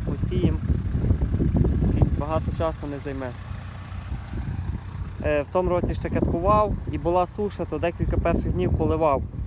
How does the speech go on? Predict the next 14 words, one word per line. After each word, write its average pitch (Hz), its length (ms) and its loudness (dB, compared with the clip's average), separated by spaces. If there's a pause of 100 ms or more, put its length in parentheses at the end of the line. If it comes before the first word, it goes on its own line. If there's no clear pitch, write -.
(300)
Але 151 260 6
результату 175 540 2
це 185 160 2
було 180 220 2
мало, 196 480 4 (1500)
так 151 200 2
як, 165 120 2 (720)
е, 139 400 -2
в 135 40 -4
мене 147 260 0
було 156 260 0
скільки? - 300 -4
П'ятнадцять 180 480 0
сотих. 180 360 0